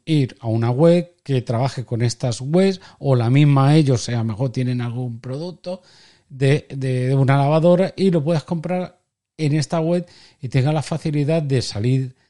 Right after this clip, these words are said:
del paso, pagarlo poquito a poco y no,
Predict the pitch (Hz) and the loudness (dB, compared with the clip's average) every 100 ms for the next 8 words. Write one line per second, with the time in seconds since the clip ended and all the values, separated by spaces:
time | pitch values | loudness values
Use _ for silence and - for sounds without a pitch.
0 | _ _ _ 131 123 123 120 180 170 - | _ _ _ -4 0 0 4 2 2 0
1 | 180 180 - - 113 127 123 113 123 127 | -4 -6 -12 -8 -2 2 2 0 -2 -2
2 | 123 127 151 151 175 175 175 _ _ 120 | -2 -2 -4 -6 -4 -6 -6 _ _ -4
3 | 117 123 147 | 0 0 0